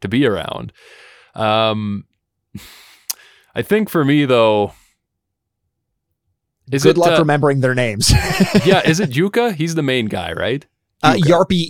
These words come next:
Speaker 2: Yarpy is the, is the, the guy with the beer belly who's in most of the thing. Yuka is the tall, handsome one, and Yarno
Speaker 1: Right, right.
Speaker 2: is the guy who's usually behind the camera.
Speaker 1: So Yarpy, the Yarpy, the guy doing the,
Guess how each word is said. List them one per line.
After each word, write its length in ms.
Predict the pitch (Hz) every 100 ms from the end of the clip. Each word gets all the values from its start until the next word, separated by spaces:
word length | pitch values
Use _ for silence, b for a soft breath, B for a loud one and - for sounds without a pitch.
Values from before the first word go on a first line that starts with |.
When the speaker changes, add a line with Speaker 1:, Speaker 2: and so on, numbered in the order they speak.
| 143
Speaker 2:
Yarpy 380 | 156 175 180 165
is 140 | 139
the, 180 | 147 139
is 140 | 135
the, 240 | 127 131 117
the 80 | 123
guy 280 | 110 131
with 100 | 131
the 80 | 131
beer 220 | 120 123
belly 300 | 107 120 113
who's 200 | 113 117
in 140 | 120 113
most 240 | 107 110
of 80 | 110
the 100 | 107
thing. 220 | 123 117
Yuka 520 | 117 139 180 180 165
is 260 | 156 139 120
the 220 | 135 127 -
tall, 240 | 135 135
handsome 400 | 120 117 120 131
one, 220 | 117 117
and 120 | 117 113
Yarno 120 | 110
Speaker 1:
Right, 120 | 113 107
right. 80 |
Speaker 2:
is 100 | 107
the 60 | 117
guy 220 | 113 110
who's 140 | 110 110
usually 260 | 104 110
behind 320 | 101 104 101
the 60 | 90
camera. 180 | - 80
Speaker 1:
So 160 | 175 156
Yarpy, 640 | 117 180 190 165 113 95
the 80 | 110
Yarpy, 540 | 104 135 160 175 160 117
the 100 | 139
guy 140 | 170
doing 180 | 170 165
the, 140 | 131